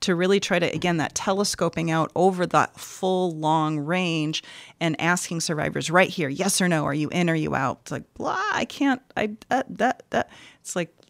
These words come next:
slow this down a little bit. And I know I, that sounds counterintuitive 'cause the criminal justice system is painfully slow, but it's fascinating to me how quickly they put victims on the spot to make a decision,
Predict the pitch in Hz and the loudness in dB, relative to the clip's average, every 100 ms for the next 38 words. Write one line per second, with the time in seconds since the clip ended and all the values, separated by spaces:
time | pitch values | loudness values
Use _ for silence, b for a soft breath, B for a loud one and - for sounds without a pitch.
0 | - - - 214 262 302 - 196 196 151 | -8 -6 -4 -4 -2 -2 0 0 2 0
1 | 139 131 - - 175 170 175 - 170 - | -2 -4 -6 -2 0 2 2 2 0 2
2 | 170 - 175 - 175 156 143 - 233 170 | 0 4 2 2 0 2 0 2 2 0
3 | 151 160 160 190 160 147 147 165 - 143 | -2 -6 -2 0 0 0 0 0 -2 -2
4 | 135 - - - 247 247 - 147 151 - | -4 -6 -4 4 6 6 4 2 4 2
5 | - 117 107 - B B B - 170 180 | 2 2 0 -2 B B B -4 -2 -2
6 | - - 220 - 202 180 175 - 165 160 | -2 -2 -2 -2 -2 0 -2 -2 -2 -2
7 | 160 151 151 147 _ - - 247 - - | -2 -2 -2 -4 _ -12 -2 -2 -2 -2
8 | 170 156 151 151 - - 147 - 135 - | 0 0 0 -2 -2 -2 -2 -2 -6 -2
9 | 143 143 156 - 143 143 151 - - 202 | -2 0 -2 -2 -2 0 0 0 4 4
10 | - - 175 156 151 143 - - 240 240 | 4 -2 -2 -2 -2 -4 -4 0 2 2
11 | 160 101 | 2 -4